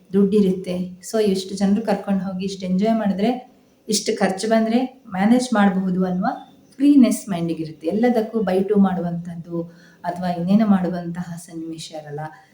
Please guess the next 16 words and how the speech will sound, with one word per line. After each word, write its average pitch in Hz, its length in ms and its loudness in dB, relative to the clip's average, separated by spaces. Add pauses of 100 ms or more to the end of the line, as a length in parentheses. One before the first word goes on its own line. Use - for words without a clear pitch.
ಸಣ್ಣ 226 280 2
ಸಣ್ಣದಕ್ಕೂ 214 580 2
ಅಯ್ಯೋ 190 600 0
ಮಯ್ಯೋ 196 320 4
ಅಂತ 180 240 -4
ಖರ್ಚು 196 420 -14
ಮಾಡುವ 170 220 -6 (120)
ಪರಿಸ್ಥಿತಿ 165 400 -14
ಇರಲ್ಲ. 151 240 -12 (520)
So 180 40 -10
ಒಂದಲ್ಲ 226 500 4
ಒಂದು 180 320 0
ದಿವಸ 185 220 -6 (160)
ನೀವು 180 160 -4
ಫುಲ್ 262 400 -6
ಫೈನಾನ್ಷಿಯಲ್ 196 720 -6